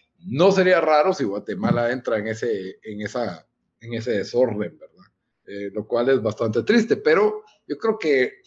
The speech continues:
tenemos que verle el lado positivo. No necesitamos vacuna,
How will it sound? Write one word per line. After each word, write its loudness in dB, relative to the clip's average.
tenemos -4
que 0
verle 2
el 2
lado 4
positivo. -2
No 2
necesitamos -2
vacuna, -4